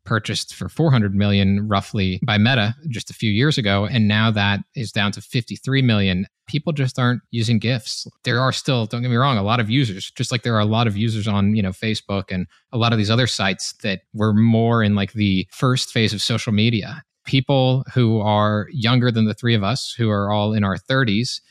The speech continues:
they don't think it's quite as cool to reply to something in a tweet with just one of those gifs, right?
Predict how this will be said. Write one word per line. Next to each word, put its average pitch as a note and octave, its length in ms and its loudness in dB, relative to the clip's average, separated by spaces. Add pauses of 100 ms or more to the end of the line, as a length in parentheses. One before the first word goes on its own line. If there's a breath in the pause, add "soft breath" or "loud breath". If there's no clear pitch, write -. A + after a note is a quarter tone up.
(220 soft breath)
they A#2+ 260 2
don't D#3+ 220 0
think D3 160 2
it's B2+ 100 -2
quite C#3+ 220 2
as C3+ 100 0
cool E3 280 0
to A#2 120 -4
reply A2+ 320 -2
to A#2+ 80 2
something A#2+ 300 0
in A#2 100 4
a A2 60 2
tweet C3+ 340 -2
with G#2 160 -4
just - 240 -10
one A2 140 0
of A#2+ 80 2
those A2 160 -2
gifs, - 420 -4
right? G2+ 240 0